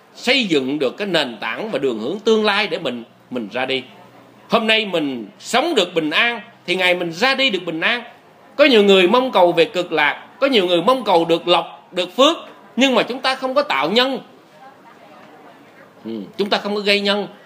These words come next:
À, nếu mà chúng ta muốn con cái hay là bản thân chúng ta được, nghĩa là giàu sang, thì chúng ta phải hết sức ra sức để mà làm và giáo dục con cái để nó học đúng mức, để rồi nó có một cái nền tảng học vấn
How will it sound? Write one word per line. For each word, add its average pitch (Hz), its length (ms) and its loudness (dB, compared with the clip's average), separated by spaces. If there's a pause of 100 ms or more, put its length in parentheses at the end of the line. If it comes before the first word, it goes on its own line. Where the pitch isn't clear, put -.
(400)
À, 131 240 -4 (200)
nếu 254 180 4
mà - 80 -2
chúng 254 180 -8
ta 254 100 0
muốn 269 240 -4
con 254 260 2
cái 269 300 2
hay 269 120 -2
là 196 60 0
bản 165 260 -2
thân 262 220 -2
chúng 277 120 -8
ta 254 120 2
được, 156 260 -2
nghĩa 196 80 -4
là 208 80 -2
giàu 170 320 2
sang, 247 340 -2
thì 160 100 -8
chúng 220 120 -8
ta 226 120 0
phải 208 340 -4
hết 349 140 0
sức 311 280 -2
ra 247 140 0
sức 233 240 -4
để 208 80 0
mà 185 120 0
làm 147 340 0 (380)
và 151 60 2
giáo 226 240 2
dục 202 240 -6
con 240 180 -4
cái 247 180 0
để 202 80 -4
nó 220 100 -4
học 175 280 -4
đúng 277 160 0
mức, 320 160 4 (140)
để 139 220 2
rồi 139 220 2
nó 135 140 -4
có 202 180 2
một 156 160 -2
cái 196 80 -4
nền 175 320 0
tảng 190 240 -8
học - 200 -10
vấn 247 240 -2